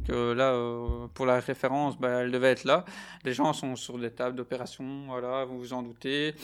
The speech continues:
Certains meurent, et cetera. Euh, et donc là, euh, pour le petit écho mutant, euh, certains pourraient se solidifier en briques. Euh, certains, euh, comme on l'a, on a pu le voir dans des films Deadpool, avoir des, des os qui sortent, euh,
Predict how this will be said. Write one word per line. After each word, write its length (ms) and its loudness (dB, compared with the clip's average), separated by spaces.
Certains 360 0
meurent, 280 2
et 60 2
cetera. 540 2
Euh, 580 8
et 40 4
donc 240 -2
là, 300 8
euh, 200 0
pour 140 2
le 80 4
petit 300 -4
écho 380 2
mutant, 680 4
euh, 80 2
certains 280 -2
pourraient 260 4
se 120 -4
solidifier 560 2
en 100 4
briques. 440 0
Euh, 1040 0
certains, 540 0
euh, 260 0
comme 240 -6
on 220 -4
l'a, 200 0
on 100 -2
a 80 -2
pu 120 -12
le 60 -6
voir 120 2
dans 100 0
des 100 -2
films 160 -6
Deadpool, 380 -4
avoir 240 0
des, 280 -4
des 180 -4
os 140 -2
qui 100 -12
sortent, 360 -2
euh, 380 0